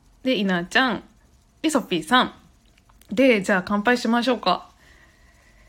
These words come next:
はい。じゃあ今日一日お疲れ様でした。乾杯。う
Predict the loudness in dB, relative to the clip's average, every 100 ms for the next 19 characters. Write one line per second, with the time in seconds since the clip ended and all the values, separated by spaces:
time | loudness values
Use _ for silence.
0 | _ -20 -6 -2 -2 -2 -4 0 -2 0
1 | -4 -2 -4 -2 2 2 0 0 2 0
2 | 0 0 4 4 4 4 6 4 4 2
3 | 2 0 0 -2 -2 -2 0 0 0 -2
4 | -2 -4 -2 -2 0 -2 -2 -2 -2 -4